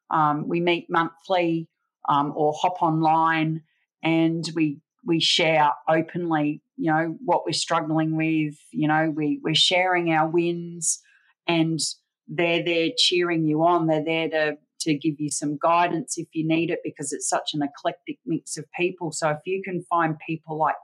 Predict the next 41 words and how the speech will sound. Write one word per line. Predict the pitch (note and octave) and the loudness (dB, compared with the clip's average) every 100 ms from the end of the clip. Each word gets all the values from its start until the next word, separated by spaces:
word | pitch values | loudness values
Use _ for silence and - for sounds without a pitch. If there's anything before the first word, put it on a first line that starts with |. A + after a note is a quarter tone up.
| - | 0
that | D#3 C3 D3 - - _ _ _ _ | 2 2 -2 -8 -18 _ _ _ _
to | F3 | -4
be | D#3 F3 E3 | -2 0 0
in | D#3+ | 0
your | D3 C#3 | -2 -4
corner, | - F3 F3 D#3+ C3 - - _ _ _ - | -6 -2 0 0 -4 -8 -20 _ _ _ -8
it | D#3+ | -4
just | G3+ G3 - | 0 0 -2
helps, | - - F3 F3 - | -4 -2 0 -2 -8
because | - F#3+ G3+ F#3+ - _ _ _ | -8 -4 -4 -4 -8 _ _ _
being | G3+ G#3 F#3+ | -2 0 0
in | F3 | -2
small | - F#3+ F3+ | -2 0 0
business | F3+ F3+ F3+ - | 0 -2 -4 -4
is | E3 | -4
a | D#3+ D3+ D3+ | -6 -6 0
very | F3+ F3+ F#3 F3+ D#3+ | 2 4 2 2 2
lonely | D#3 D#3 D3+ C#3+ C#3 - | 2 2 2 -2 -4 0
place. | C#3+ C3+ C#3 - - - _ _ _ _ - | 0 0 -2 -6 -8 -12 _ _ _ _ -2
Um, | D3+ D3+ D#3+ | 0 0 0
you | E3 | 0
know, | |
most | E3 E3+ - | 2 0 -2
of | D3+ | -4
us | D#3 - | -4 -2
work | D#3+ - - | -2 -2 -4
from | D3 C#3 | -6 -4
home. | - E3+ E3 D#3+ D#3+ D#3+ | 0 2 4 2 0 -2
You | D3+ | -2
know, | D#3 D#3+ | 0 0
I've | F3 E3+ | -2 -2
got | - C#3 | -4 -4
the | |
dog. | C3 D#3+ D#3 D#3 D#3 - - | -2 2 4 4 0 -6 -8
He's | D#3+ D#3 E3 | -4 -2 -2
really | D#3+ D3+ | 0 2
not | D3+ - | 0 0
very | D3 C#3 | -2 -2
helpful | E3 D#3 - - D#3 C#3 - | 0 -2 -2 -2 -2 -2 -8
except | - - - - | -6 -4 -6 -6
to | - D3+ | -6 -6